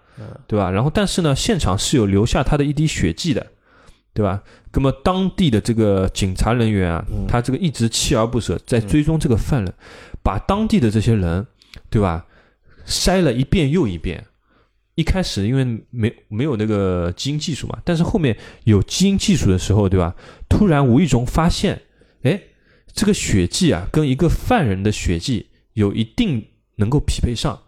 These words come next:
Speaker 2: 后来发现为什么？原来这个能匹配上的那个犯人，对吧？是这个杀人犯的一个伯父。
Speaker 1: 啊。
Speaker 2: 因为他这个技术什么原理呢？就是因为这个血迹里面它的那个 Y 染色体上面的一些片段，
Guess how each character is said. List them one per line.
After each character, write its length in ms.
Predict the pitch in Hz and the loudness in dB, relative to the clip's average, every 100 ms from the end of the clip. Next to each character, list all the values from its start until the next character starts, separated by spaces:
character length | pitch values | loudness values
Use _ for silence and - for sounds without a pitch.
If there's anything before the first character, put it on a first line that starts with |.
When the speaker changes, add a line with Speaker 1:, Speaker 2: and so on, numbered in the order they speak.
| _ | _
Speaker 2:
后 160 | - 180 | -4 0
来 140 | 127 | 0
发 120 | 123 | 0
现 200 | 143 143 | 0 0
为 140 | 139 202 | 2 0
什 140 | - | -2
么？ 140 | 80 - _ - - - _ | -8 -10 _ -20 -20 -20 _
原 180 | 107 170 | 2 2
来 160 | 151 | 2
这 160 | 165 190 | 0 0
个 160 | 131 104 | 2 2
能 180 | 98 143 | 0 0
匹 200 | - 120 | 0 0
配 140 | 143 | 0
上 180 | 139 165 | 2 0
的 80 | 107 | 0
那 100 | 113 | 2
个 640 | 104 90 85 82 - - - _ - | 2 2 0 -2 -4 -6 -12 _ -10
犯 320 | - - 151 101 | -6 -2 0 0
人， 180 | 82 | -4
对 100 | 87 | -4
吧？ 120 | 87 98 | -4 -4
是 180 | - 147 | -4 -2
这 100 | 151 | 0
个 140 | 113 | 0
杀 300 | 104 - 190 | 0 0 2
人 240 | 143 101 | 2 0
犯 260 | 120 - 139 | 0 -2 0
的 240 | 107 90 - | 0 -2 -2
一 100 | 101 | -4
个 320 | 123 139 104 - - | 0 0 0 -6 -4
伯 180 | 101 120 | 0 0
父。 360 | - 170 - _ _ - | -2 -4 -4 _ _ -10
Speaker 1:
啊。 280 | 95 92 180 | -8 -6 -2
Speaker 2:
因 100 | 202 | 0
为 120 | 226 226 - - - - - | 0 -2 -8 -8 -6 -4 -2
他 200 | - 220 | 0 0
这 140 | 214 | 0
个 60 | 151 | 0
技 180 | - | 2
术 80 | 123 | 0
什 100 | 113 | 0
么 80 | 110 | 0
原 260 | 135 95 135 | 2 2 0
理 120 | 98 | -2
呢？ 100 | 80 | -2
就 120 | - | -2
是 140 | 156 180 | -2 0
因 80 | |
为 120 | 175 175 - - _ | 0 -2 -8 -20 _
这 120 | - | -4
个 80 | 202 | -2
血 400 | 175 - - 92 82 | 0 -2 0 0 0
迹 180 | - | -2
里 140 | 156 92 | 0 0
面 140 | 104 | -2
它 160 | 101 143 | 0 0
的 80 | 135 | 0
那 100 | 123 | 0
个 260 | 113 98 | 2 2
Y 200 | 92 107 | 2 0
染 180 | 170 98 | 0 -2
色 140 | - 139 | -2 -2
体 100 | 87 | -2
上 180 | 131 | -2
面 80 | 120 | 0
的 60 | 117 | -2
一 40 | |
些 100 | 120 | -2
片 280 | 139 - 123 | 0 0 0
段， 240 | - 127 | -2 -2